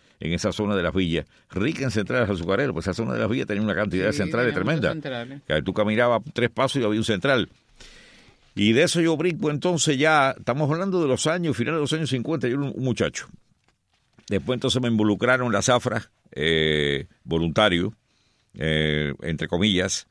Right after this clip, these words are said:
Speaker 1: allá por los años setenta, allá en Camagüey, en los centrales allá azucareros allá de Camagüey, en las zafras aquellas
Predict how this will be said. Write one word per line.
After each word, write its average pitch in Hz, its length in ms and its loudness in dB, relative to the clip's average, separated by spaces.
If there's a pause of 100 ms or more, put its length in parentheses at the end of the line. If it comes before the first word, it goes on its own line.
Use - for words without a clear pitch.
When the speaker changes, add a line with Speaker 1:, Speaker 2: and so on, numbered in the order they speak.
(280)
Speaker 1:
allá 85 220 0
por 98 120 -4
los 90 100 -4
años 104 240 0
setenta, 104 540 -2 (200)
allá 78 240 -2
en 101 120 0
Camagüey, 95 580 0 (360)
en 73 140 -6
los 71 140 -6
centrales 87 480 -2
allá 87 160 0
azucareros 87 540 -2
allá 78 120 -2
de 85 100 -2
Camagüey, 78 540 -2
en 69 100 -4
las 71 180 -4
zafras 95 340 -2
aquellas 85 480 0